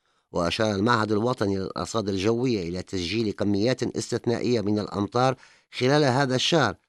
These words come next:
في مناطق مثل المنستير ونابل في الساحل وتونس الكبرى، وهي المناطق التي لم تسجل كميات مماثلة منذ العام ألف وتسعمية وخمسين. عن هذه التغيرات المناخية والاضطرابات الجوية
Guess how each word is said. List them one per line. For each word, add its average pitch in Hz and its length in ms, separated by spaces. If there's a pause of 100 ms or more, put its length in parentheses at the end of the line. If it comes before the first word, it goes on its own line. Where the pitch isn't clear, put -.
(140)
في 113 140
مناطق 104 480
مثل 104 280
المنستير 101 720
ونابل 101 500
في 85 120
الساحل 92 520
وتونس 92 460
الكبرى، 101 460 (480)
وهي 90 200
المناطق 104 480
التي 101 260
لم 110 220
تسجل 104 680
كميات 113 640
مماثلة 110 720
منذ 147 280
العام 139 400 (100)
ألف 180 260
وتسعمية 107 600
وخمسين. 90 560 (720)
عن 143 100
هذه 196 200
التغيرات 143 560
المناخية 113 580
والاضطرابات 170 720
الجوية 85 460